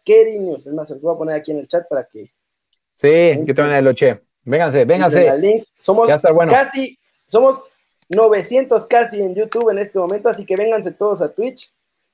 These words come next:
Speaker 1: Gracias a todos los que nos están viendo aquí en vivo en este análisis postpartido. Y les digo, vénganse a Twitch porque ahí podemos poner los highlights y podemos analizar cada uno de los goles y qué fue lo que pasó.
Speaker 2: Sí, déjense venir, déjense venir. Gracias a toda la banda de, de YouTube.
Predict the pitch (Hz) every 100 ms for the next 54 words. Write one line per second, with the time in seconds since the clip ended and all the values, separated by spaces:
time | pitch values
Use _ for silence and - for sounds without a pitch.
0 | _ _ _ - - 180 226 247 208 180
1 | 220 226 196 165 160 156 202 202 202 214
2 | 208 156 - 190 196 190 185 190 185 165
3 | - 139 175 196 170 147 143 143 139 214
4 | 214 170 180 240 220 240 254 220 - 247
5 | - 180 175 196 214 214 208 185 185 190
6 | 180 196 196 220 202 156 180 180 156 143
7 | 131 190 185 - _ _ _ - 185 190
8 | 185 190 170 143 135 190 208 151 143 165
9 | 165 170 156 147 123 135 139 _ _ _
10 | _ _ _ _ _ _ _ 175 214 233
11 | 233 220 220 208 196 214 160 190 208 202
12 | 214 175 240 214 233 214 202 220 190 143
13 | 143 147 143 170 202 269 285